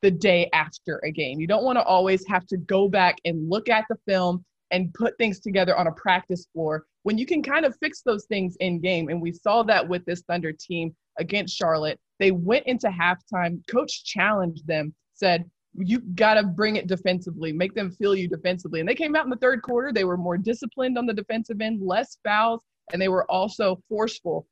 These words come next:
which led to a lot more flow and rhythm for them offensively. So that's the good news for the Thunder, is that they showed signs of being able to course correct throughout the game.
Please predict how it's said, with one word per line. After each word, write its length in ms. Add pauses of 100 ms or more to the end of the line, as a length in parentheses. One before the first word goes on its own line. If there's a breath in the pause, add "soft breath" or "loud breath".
(160)
which 220
led 260
to 160
a 20
lot 460
more 320
flow 480
and 140
rhythm 320
for 140
them 220
offensively. 600
So 140
that's 220
the 100
good 200
news 240
for 120
the 100
Thunder, 320
is 80
that 120
they 160
showed 300
signs 400
of 100
being 200
able 240
to 120
course 320
correct 440
throughout 240
the 80
game. 360